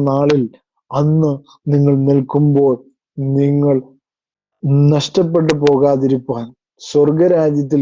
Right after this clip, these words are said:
പ്രവേശിക്കുവാൻ നിങ്ങൾക്ക് കഴിഞ്ഞില്ല എങ്കിൽ പിന്നെ എന്ത് പ്രയോജനമല്ലേ നിങ്ങളുടെ ആരാധനകൾ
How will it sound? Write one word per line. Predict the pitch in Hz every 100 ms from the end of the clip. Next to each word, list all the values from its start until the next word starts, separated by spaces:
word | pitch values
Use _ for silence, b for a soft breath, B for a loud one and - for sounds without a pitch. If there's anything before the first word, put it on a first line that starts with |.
| 127
പ്രവേശിക്കുവാൻ | 131 127 143 139 - 135 135 131 127 117 - _ B B B B _ 135 135 139
നിങ്ങൾക്ക് | 139 143 143 127 135 139
കഴിഞ്ഞില്ല | 135 143 151 135 135 131 131
എങ്കിൽ | 131 131 117 - _ _ _ _ _ _ -
പിന്നെ | 139 139 127 131
എന്ത് | 139 151 147 143
പ്രയോജനമല്ലേ | 135 139 147 143 139 131 127 123 131 120 b -
നിങ്ങളുടെ | 139 139 131 131 123
ആരാധനകൾ | 131 135 139 127 131 131 127